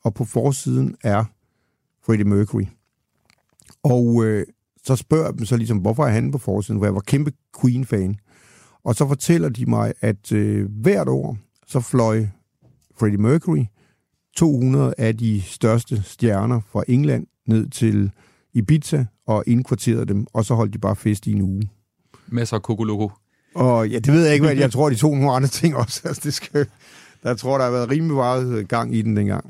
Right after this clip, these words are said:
Speaker 2: Og, og det var så
Speaker 1: Og
Speaker 2: hos
Speaker 1: han
Speaker 2: Tony
Speaker 1: og
Speaker 2: Pike?
Speaker 1: Ja, og der, der kunne ikke være to hundrede ude hos ham, men de blev indkvarteret alle mulige andre steder, men de festede på Pikes i en hel uge.
Speaker 2: Og ham er
Speaker 1: Og,
Speaker 2: Tony?
Speaker 1: og da, og de danske, Margit og Erik Brandt, de var faktisk en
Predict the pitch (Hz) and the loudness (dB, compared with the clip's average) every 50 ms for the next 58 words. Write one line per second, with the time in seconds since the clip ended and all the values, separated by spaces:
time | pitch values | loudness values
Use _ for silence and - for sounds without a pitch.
0 | - 135 135 117 - 120 131 139 180 208 185 131 131 - - 160 180 185 180 170 | -2 -2 -2 0 0 0 2 2 2 2 2 2 4 4 4 4 4 4 4 4
1 | 151 151 160 185 190 - - _ _ _ - 120 120 - - 120 123 123 113 - | 4 4 2 2 -2 -6 -14 _ _ _ 0 0 0 0 0 0 0 0 -2 -6
2 | - - - - - - - - _ - 123 135 127 113 98 131 127 120 165 185 | -14 -20 -20 -20 -20 -20 -20 -10 _ 0 2 2 2 2 0 0 2 2 2 2
3 | 165 165 175 175 - - 190 180 160 151 156 160 160 147 139 147 147 139 117 - | 4 4 2 2 2 2 0 0 2 2 2 2 2 4 4 4 2 2 2 2
4 | 139 143 156 165 165 160 139 131 127 131 123 120 120 131 131 - 123 - - 135 | 2 2 2 2 0 0 0 0 2 2 2 4 2 0 0 -2 -4 0 2 2
5 | 123 123 117 117 123 123 120 120 113 117 123 131 117 - 123 120 117 117 117 113 | 2 2 2 2 2 2 0 0 0 0 0 -2 -2 0 0 0 2 2 0 0
6 | 101 101 117 113 - - - 143 143 139 - - - 127 127 120 104 98 - _ | -2 -2 -4 -4 -6 -2 0 0 0 0 -2 -4 -4 -2 -2 -2 -2 -4 -8 _
7 | _ _ _ _ _ - 110 98 - 110 104 101 104 101 - - - - - 113 | _ _ _ _ _ -4 -4 -2 0 0 0 0 -2 -6 -8 -10 -12 -6 -2 0
8 | 104 98 107 107 104 95 87 92 95 - _ _ _ _ - 113 135 156 160 160 | 2 2 2 2 2 0 -2 -2 -6 -10 _ _ _ _ -8 -4 -2 0 2 2
9 | 120 117 160 151 151 156 156 135 135 113 - 151 139 147 147 127 127 120 110 123 | 2 2 2 2 4 4 4 2 2 2 2 2 2 2 2 2 0 0 0 -2
10 | 120 - 131 135 156 156 - - 156 135 113 - - - - _ _ _ _ - | -2 0 0 2 0 -2 -2 0 0 0 0 -2 -8 -18 -20 _ _ _ _ 0
11 | 113 117 117 131 143 147 147 135 - 117 117 113 113 110 104 95 - 113 117 127 | 2 2 2 2 0 -2 -4 -4 0 0 2 2 2 0 0 -2 -2 -2 -2 -2
12 | 131 123 - - _ 131 123 123 127 107 - 113 113 113 110 - - 104 | -2 -4 -8 -10 _ -4 0 0 0 0 0 -2 -2 -2 -4 -4 -6 -6